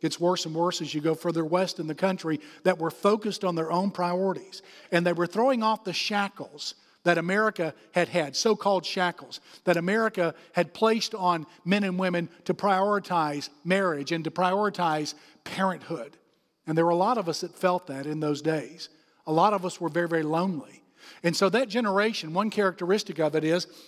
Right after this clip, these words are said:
they learned to figure things out for themselves, and they became very independent at solving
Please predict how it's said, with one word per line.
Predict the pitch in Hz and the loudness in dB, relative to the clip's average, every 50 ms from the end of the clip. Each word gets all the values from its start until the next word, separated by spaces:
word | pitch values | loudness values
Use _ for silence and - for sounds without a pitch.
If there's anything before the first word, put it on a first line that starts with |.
| _ - | _ 0
they | 156 185 180 | 2 2 2
learned | 180 180 214 240 226 185 | 4 2 0 0 0 -2
to | 180 | -4
figure | - - 220 214 190 202 190 | -2 -2 -4 -2 0 0 0
things | - 202 196 196 190 180 151 | 0 0 -2 -2 0 0 0
out | 175 170 175 175 - | 0 0 0 -2 -6
for | 180 170 | -8 -6
themselves, | 151 156 156 147 - 220 208 180 156 151 151 156 - - - - - _ _ - | -4 -4 -4 -2 0 0 2 2 2 0 -2 -4 -8 -14 -18 -20 -20 _ _ -4
and | 175 175 170 | -2 2 2
they | 170 | 2
became | 165 170 170 - 180 175 156 147 | 2 2 -2 -2 -2 -4 -4 -2
very | 135 180 202 208 208 208 214 214 214 214 - | 0 0 0 2 2 2 2 0 -2 -4 -4
independent | 185 185 185 175 175 - - 196 190 180 151 147 143 147 - 156 | -4 -2 0 -2 -2 -2 -2 -2 0 0 0 0 0 -2 -4 -8
at | 147 - | -6 -4
solving | - - 190 185 180 165 147 143 139 139 143 | -2 0 2 2 2 0 0 -2 -6 -6 -8